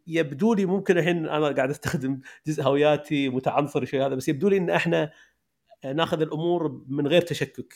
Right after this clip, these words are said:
خصوصًا لما يكون الموضوع متعلق بتاريخنا. فأنت إيش رأيك بال-،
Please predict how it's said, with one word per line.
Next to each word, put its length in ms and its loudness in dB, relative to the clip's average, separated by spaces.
خصوصًا 300 2
لما 200 6
يكون 240 2
الموضوع 280 2
متعلق 340 -2
بتاريخنا. 440 -2
فأنت 560 2
إيش 140 0
رأيك 440 -4
بال-، 400 -8